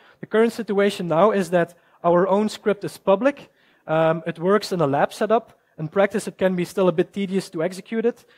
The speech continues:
So the situation now is there are public scripts to do this. They work in a lab setup. In practice,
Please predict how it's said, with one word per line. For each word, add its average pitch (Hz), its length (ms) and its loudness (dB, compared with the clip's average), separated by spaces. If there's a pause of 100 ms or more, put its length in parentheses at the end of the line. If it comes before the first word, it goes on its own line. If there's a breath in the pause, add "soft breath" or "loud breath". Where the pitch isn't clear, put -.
(220 soft breath)
So 180 220 -2
the 180 100 -2
situation 202 560 -2
now 185 300 2
is 208 180 0
there 180 240 4
are 170 160 6
public 196 340 -2
scripts - 360 -6
to 165 100 -8
do 170 200 -2
this. 247 320 -2 (360 soft breath)
They 165 120 -2
work 202 260 0
in 185 60 0
a 151 60 0
lab 175 240 2
setup. 202 420 0
In 165 140 -8
practice, 185 540 -4